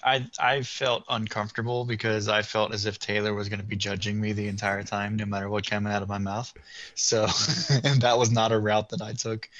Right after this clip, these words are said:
But I, I feel like I, I should have done something like that. I, I feel like, 'cause previously we had talked about how it's a lot harder for a dad to bond with a newborn than it is for the mother.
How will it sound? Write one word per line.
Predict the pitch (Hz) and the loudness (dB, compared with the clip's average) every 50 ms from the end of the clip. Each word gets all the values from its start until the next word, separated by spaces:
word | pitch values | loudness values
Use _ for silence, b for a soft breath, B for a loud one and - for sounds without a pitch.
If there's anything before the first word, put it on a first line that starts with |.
| B 92 B B B - | B -14 B B B 0
But | 131 127 123 | 2 4 6
I, | 123 120 123 - 131 | 6 6 6 4 4
I | 139 | 2
feel | 131 - 156 151 | 2 2 2 4
like | 143 135 - - | 4 4 2 2
I, | 117 - - 127 | 0 2 2 2
I | 123 | 2
should | - - - - 120 104 | 2 2 2 2 0 0
have | 107 101 | -2 -2
done | 98 104 104 98 | -2 -4 -4 -6
something | 101 - 101 101 95 - 101 98 | -6 -6 -6 -6 -6 -6 -8 -6
like | 95 95 95 - | -6 -6 -8 -8
that. | - 104 - - - - | -8 -10 -10 -10 -6 -4
I, | 110 113 113 - - 113 | -4 -4 -2 -2 -4 -4
I | 110 | -4
feel | - - 127 123 | -2 -4 0 2
like, | 120 113 113 107 - - - B B B B B B B B B B B B B | 4 2 2 2 -2 -10 -20 B B B B B B B B B B B B B
'cause | - 151 - 110 - - | -6 -4 -2 -2 -2 -4
previously | - - - - 156 156 156 143 - - 143 131 | -6 -8 -2 0 0 2 2 0 0 0 0 0
we | 120 117 120 | 0 2 0
had | 117 110 113 | 0 0 0
talked | - 123 113 110 - - | 0 0 -2 -2 -2 -4
about | 117 107 110 110 110 107 - 110 | 0 2 4 6 6 4 4 0
how | 107 113 110 107 110 107 104 104 104 101 101 104 - b b b b b b b b b b _ _ - | 0 2 4 4 6 6 4 4 2 0 -2 -6 -12 b b b b b b b b b b _ _ -2
it's | - 120 113 - - | 0 0 0 0 0
a | 120 | 0
lot | 113 113 113 - - - | 4 4 6 6 4 2
harder | - - - 113 107 104 113 113 110 | -2 -2 0 2 2 2 2 0 0
for | 110 - - 113 107 104 | -2 -4 -2 0 0 2
a | - 107 104 101 | 2 2 2 0
dad | 98 101 101 98 98 98 101 101 104 | 0 0 0 0 2 0 0 -2 -2
to | - 101 | -4 -4
bond | - 107 101 92 92 90 95 98 104 107 110 | -4 -4 -4 -4 -2 -4 -4 -6 -6 -6 -4
with | 113 110 107 104 - | -4 -4 -4 -2 -2
a | |
newborn | 104 104 104 104 107 104 110 110 110 110 110 107 | -2 0 0 0 -2 -2 -2 -2 -2 -2 0 0
than | 107 104 | 0 0
it | 107 101 | 0 0
is | 107 101 - | 0 0 0
for | - - 110 | -4 -4 -2
the | 101 101 | -2 0
mother. | 101 104 104 104 117 120 131 139 | 0 2 2 2 2 0 -2 -4